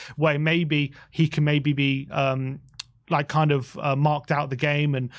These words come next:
'cause he's not physical enough, he's not physical enough to get away from defenders sometimes. But if a chance falls to him, you know he's gonna bury it. And what I think, I think the stats I read this season for him, when he's played up front,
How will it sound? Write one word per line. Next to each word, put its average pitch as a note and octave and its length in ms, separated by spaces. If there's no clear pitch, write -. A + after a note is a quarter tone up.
'cause C3+ 160
he's C3 80
not C#3 120
physical D#3 460
enough, D3 300
he's C3+ 160
not D3+ 260
physical - 320
enough C#3+ 180
to - 120
get C#3+ 120
away C#3 200
from C#3 140
defenders C#3+ 340
sometimes. D3 500
But D#3 100
if C3+ 80
a D3 60
chance F#3 340
falls F#3 320
to D3 140
him, C3 180
you C3+ 100
know D3+ 240
he's C#3 160
gonna C3 180
bury C3+ 360
it. B2 120
And C3+ 220
what F3+ 280
I E3+ 40
think, F#3 240
I E3 60
think F#3 200
the D3 60
stats - 340
I D#3 60
read D3 280
this C#3 120
season C3+ 280
for C#3 100
him, C#3 180
when C#3+ 100
he's D3+ 140
played F3 280
up E3 160
front, C#3 360